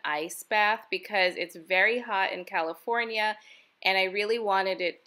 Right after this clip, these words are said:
to, uh, cool down a bit quicker.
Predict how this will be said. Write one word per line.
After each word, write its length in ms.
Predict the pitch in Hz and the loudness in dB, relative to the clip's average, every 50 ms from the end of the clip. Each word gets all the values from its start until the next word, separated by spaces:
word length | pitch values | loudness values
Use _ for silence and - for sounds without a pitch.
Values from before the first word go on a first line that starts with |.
| - - | -10 -6
to, 480 | 196 190 180 180 175 175 175 165 - - | -4 -4 -4 -4 -4 -6 -6 -6 -6 -4
uh, 260 | - 160 160 160 160 160 - | -2 -2 -2 -2 -4 -6 -8
cool 400 | - - - 214 202 202 202 202 | -14 -18 -12 -8 -6 -6 -6 -6
down 520 | 185 - - 180 175 175 170 170 165 170 160 | -6 -4 -4 -2 0 0 0 0 -2 -4 -4
a 120 | - 165 | -8 -8
bit 360 | 156 - 175 170 160 - - | -6 -4 -2 -2 -2 -2 -6
quicker. 680 | - - - - - 170 165 - - - 113 87 85 - | -14 -20 -14 -8 -6 -6 -6 -6 -6 -6 -4 -2 -4 -4